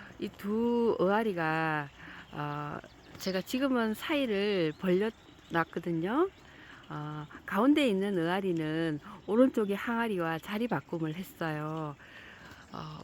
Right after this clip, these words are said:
맨날 둘이 싸우듯이 엉키고 설키고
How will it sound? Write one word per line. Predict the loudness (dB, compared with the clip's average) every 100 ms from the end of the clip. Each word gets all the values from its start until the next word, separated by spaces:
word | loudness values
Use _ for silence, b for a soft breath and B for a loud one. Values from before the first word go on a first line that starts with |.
| 0
맨날 | 4 8 8 6 4 2
둘이 | -2 -4 -2
싸우듯이 | 4 4 4 2 -2 -4 -2 0 0 0 0
엉키고 | -2 -2 -4 -6 -6 -4 -4 -2 -2 -4
설키고 | -4 -4 -4 -8 -6 -2 -2 0 -2 -4